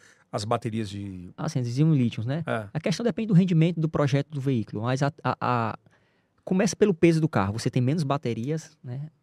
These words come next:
Speaker 2: Você tem baterias? Tem no carro de célula
Speaker 1: Então
Speaker 2: de
Speaker 1: ele rende
Speaker 2: combustível.
Speaker 1: mais, né?
Speaker 2: É, mas você tem um banco de baterias menores, porque tu não precisa tá ali abastecendo quando ele terminar, que é chamada autonomia dele, né?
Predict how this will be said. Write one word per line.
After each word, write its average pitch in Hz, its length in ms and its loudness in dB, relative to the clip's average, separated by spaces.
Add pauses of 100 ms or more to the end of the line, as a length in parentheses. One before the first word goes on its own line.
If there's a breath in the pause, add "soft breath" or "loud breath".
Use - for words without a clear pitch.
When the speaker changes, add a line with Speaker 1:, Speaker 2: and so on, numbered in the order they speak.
(120)
Speaker 2:
Você 156 220 -2
tem 262 160 -2
baterias? 226 320 0
Tem 139 280 4
no 117 80 0
carro 120 220 0
de - 80 -12
célula 117 240 -2
Speaker 1:
Então 131 60 2
Speaker 2:
de 123 60 4
Speaker 1:
ele 139 120 4
rende 113 120 0
Speaker 2:
combustível. 107 360 -4
Speaker 1:
mais, 123 120 4
né? 98 100 0
Speaker 2:
É, - 80 -10
mas 120 260 2
você 147 240 -2
tem 143 360 -2 (260)
um 143 100 -2
banco 147 240 2
de 147 80 0
baterias 135 360 -2
menores, 127 480 0
porque 139 440 -2 (420)
tu 147 100 -4
não 151 80 2
precisa 156 380 -2
tá 151 340 0 (480)
ali 120 220 -2
abastecendo 131 720 -4 (240)
quando 139 280 -2
ele 139 140 0
terminar, 135 400 -2
que - 80 -4
é 127 40 -2
chamada 131 240 -2
autonomia 135 420 0
dele, 113 260 0
né? 117 140 -4